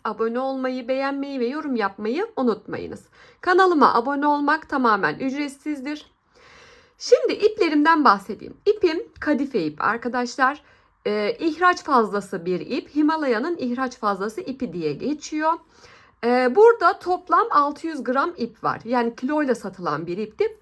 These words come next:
Bu üçü bir paketteydi. Burada tam olarak altı yüz gram bir ipim var. Ee, şimdi doksana doksan bir bebek battaniyesi yapmayı düşünüyorum.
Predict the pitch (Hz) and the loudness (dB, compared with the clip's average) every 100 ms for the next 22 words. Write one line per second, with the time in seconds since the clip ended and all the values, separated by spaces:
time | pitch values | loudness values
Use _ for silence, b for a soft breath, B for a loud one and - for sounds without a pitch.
0 | - 320 311 302 339 294 302 294 233 190 | -6 -4 -2 -4 -6 -2 -4 -4 -6 -6
1 | 175 196 175 170 415 - _ b b b | -6 -6 -6 -4 -6 -6 _ b b b
2 | b b b 403 453 370 381 359 349 285 | b b b 6 6 4 0 0 2 2
3 | 320 - 302 285 294 302 226 220 180 175 | 2 2 2 0 -4 -6 -2 -2 0 -2
4 | 196 180 220 233 339 320 320 339 349 _ | -6 -8 -8 -6 -4 -2 0 -2 -4 _
5 | _ _ _ _ _ - b b b b | _ _ _ _ _ -20 b b b b
6 | b b b _ - 214 233 226 233 392 | b b b _ -2 2 4 4 4 2
7 | 311 202 - _ _ _ _ - 285 302 | 4 2 0 _ _ _ _ -4 -2 -2
8 | - 392 392 330 - 359 359 330 311 302 | -2 0 0 -2 -2 -2 -2 -2 -2 -4
9 | 302 240 233 214 196 175 165 214 202 185 | 0 0 0 -6 -4 -6 -6 -10 -10 -8
10 | 170 165 277 - 311 320 311 311 311 440 | -8 -6 -8 -6 -6 -4 -4 -2 -4 -6